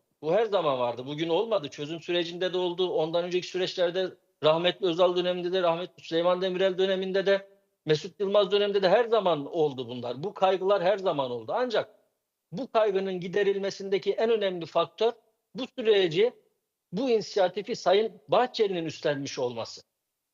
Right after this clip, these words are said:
Yani bu kaygıların giderilmesindeki en önemli faktörlerden bir tanesi bu aslında.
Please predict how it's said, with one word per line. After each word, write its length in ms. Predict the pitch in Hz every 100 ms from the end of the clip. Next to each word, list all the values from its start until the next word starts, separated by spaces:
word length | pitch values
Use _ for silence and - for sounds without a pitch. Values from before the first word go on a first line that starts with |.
| _
Yani 220 | 135 127
bu 80 | 208
kaygıların 560 | - 247 208 208 196 185
giderilmesindeki 800 | 170 190 196 190 190 202 196 202
en 100 | 220
önemli 280 | 226 208 160
faktörlerden 800 | 165 160 - 180 170 165 226 220
bir 60 |
tanesi 440 | 180 156 143 - 120
bu 100 | 123
aslında. 440 | 117 - 113 98